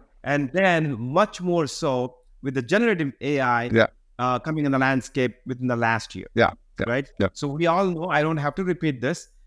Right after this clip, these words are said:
Speaker 1: right? So, uh, Open A I, Chat G P T, you know, so I, it's, it's ad nauseam, people talk about
Speaker 2: Yeah,
Speaker 1: it.
Speaker 2: yeah, yeah.
Speaker 1: And then it brought this large language models
Speaker 2: Yeah.
Speaker 1: into the forefront.
Speaker 2: Yeah.
Speaker 1: And you talked about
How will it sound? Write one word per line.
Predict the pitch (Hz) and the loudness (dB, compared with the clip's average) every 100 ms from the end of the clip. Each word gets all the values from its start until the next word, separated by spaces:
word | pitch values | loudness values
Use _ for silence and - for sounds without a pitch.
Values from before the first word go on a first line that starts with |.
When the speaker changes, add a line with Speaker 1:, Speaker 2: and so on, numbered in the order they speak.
| - | -8
Speaker 1:
right? | 123 135 143 | 0 0 0
So, | 151 131 - | 0 0 -2
uh, | 123 135 127 | -2 -2 0
Open | 139 143 | -2 -2
A | 135 135 | 0 0
I, | 147 185 175 165 | 0 2 2 0
Chat | 131 139 120 | 0 -2 0
G | 117 | -4
P | 104 | -6
T, | - 196 202 190 180 | -8 -4 -2 0 0
you | 165 | 0
know, | 151 151 143 | 0 -2 -4
so | 131 147 | 2 4
I, | 139 131 | 4 2
it's, | 123 123 | -4 -4
it's | 107 131 - - | -4 -4 -8 -6
ad | 90 139 120 | -2 -2 0
nauseam, | 139 165 143 143 135 | 0 0 2 0 0
people | 139 127 | -4 -6
talk | 151 156 143 | -2 -2 0
about | 120 120 | 2 2
Speaker 2:
Yeah, | 110 | 0
Speaker 1:
it. | 117 | 0
Speaker 2:
yeah, | 127 131 - | 0 0 0
yeah. | 135 | 0
Speaker 1:
And | 135 139 | 2 2
then | 151 | 2
it | 151 120 | 0 -2
brought | 135 151 143 | 0 0 0
this | 135 - | -6 -4
large | 131 131 135 123 117 | 0 2 2 0 -2
language | 123 131 123 117 | 0 2 0 -2
models | 113 117 117 123 120 117 110 | 0 2 4 4 4 0 -2
Speaker 2:
Yeah. | |
Speaker 1:
into | 120 110 117 113 113 _ - | -4 -2 -4 -4 -6 _ -8
the | 120 | -6
forefront. | - 123 - - - | -2 -4 -6 -18 -12
Speaker 2:
Yeah. | - 110 107 104 - | 0 2 2 -2 0
Speaker 1:
And | 143 143 120 - - | 2 2 -2 -14 -8
you | 156 165 247 | -2 0 0
talked | 220 190 - | 2 0 0
about | 151 131 135 | -2 -2 -2